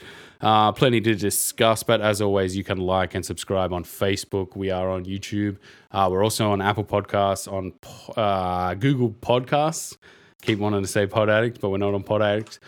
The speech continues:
Um, and we are also on, what else are we on? Spotify as well. If that is your preferred watch platform or listen platform, definitely get over to Spotify and subscribe to us.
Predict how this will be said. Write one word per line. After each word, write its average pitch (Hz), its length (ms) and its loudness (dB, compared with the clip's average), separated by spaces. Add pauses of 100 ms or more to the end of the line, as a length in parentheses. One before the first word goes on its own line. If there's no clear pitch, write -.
(160)
Um, 101 600 2
and 107 520 2
we 107 220 0
are 98 160 2
also 104 560 2
on, 98 520 -2
what 98 120 -4
else 92 180 -6
are 98 40 -8
we 95 100 -4
on? 95 160 -6
Spotify 120 600 2
as 92 120 -6
well. 95 240 -4 (380)
If 101 160 -6
that 98 140 0
is 95 140 -4
your 92 120 -4
preferred 95 340 -6
watch 92 240 -6
platform 92 440 -4
or 92 120 -2
listen 95 260 -6
platform, 101 540 -2 (400)
definitely 101 280 -2
get 101 120 0
over 95 160 0
to - 100 -10
Spotify 98 480 -2
and 95 160 -4
subscribe 92 540 -4
to 92 180 -6
us. 107 460 2